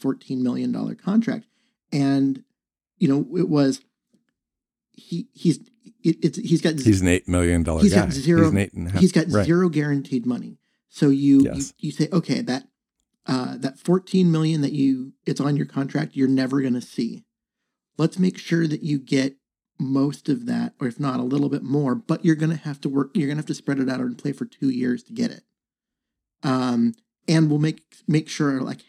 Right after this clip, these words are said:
Speaker 1: half of it's guaranteed." I mean, that was the conversation that we had. So this is what they're gonna do.
Speaker 2: Absolutely.
Speaker 1: Make, you know, so he goes from fourteen to sixteen, but it spreads out over two years instead of fourteen and one. So for him, he gets,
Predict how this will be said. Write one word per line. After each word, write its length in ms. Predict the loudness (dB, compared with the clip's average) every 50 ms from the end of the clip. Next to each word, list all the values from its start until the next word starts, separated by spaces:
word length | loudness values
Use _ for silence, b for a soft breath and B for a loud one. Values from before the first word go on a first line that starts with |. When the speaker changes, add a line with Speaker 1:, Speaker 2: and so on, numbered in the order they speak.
| _ -18
Speaker 1:
half 240 | -18 -16 -12 -8 -8
of 140 | -4 -4 -4
it's 140 | -4 -4
guaranteed." 680 | -4 -4 -2 -2 -2 -2 -4 -2 -2 -2 -2 -2 -4 -8 _ _ _ _ 0
I 40 | 4
mean, 120 | 6 6
that 160 | 6 6 6 6
was 160 | 6 6 4
the 80 | 2
conversation 760 | -4 -2 -2 -2 0 0 -2 -2 -2 -4 -6 -4 -4 -4 -4
that 100 | -4 -2
we 120 | -4 -2 -2
had. 260 | -2 -2 -4 -6 -8
So 80 | -4 -2
this 180 | -2 0 0
is 100 | -2 -2
what 120 | -2 -2 -2
they're 80 | -2
gonna 220 | -2 0 0 0 2
do. 180 | 4 4 4
Speaker 2:
Absolutely. 460 | 4 2 0 0 0 0 0 0 2 2
Speaker 1:
Make, 220 | 2 2 2 2
you 60 | 0 0
know, 60 | 2
so 120 | 2 2
he 40 | 2
goes 120 | 2 2
from 100 | 0 -6 -6
fourteen 400 | -4 -2 -4 -2 -2 -2 0 0
to 40 | 0
sixteen, 400 | -2 -2 -6 -6 -4 -4 -4 -4
but 80 | -4 -6
it 120 | -8 -10
spreads 360 | -10 _ -4 -4 -2 -2 -2
out 120 | -2 -2 0
over 120 | 0 -2
two 240 | -4 -4 _ -6 -4
years 260 | -2 0 0 0 -2
instead 220 | -4 -6 -4 -2 -2
of 140 | -2 -2 -6 _ _ _ _ _ _ _
fourteen 400 | 0 0 0 0 -2 -2 0 0
and 160 | 0 0 0
one. 240 | 0 0 0 -2 -2
So 100 | -4 -6
for 140 | -6 -6 -2
him, 260 | 0 0 2 2 0
he 100 | 0 0
gets, 240 | -2 -2 -2 -2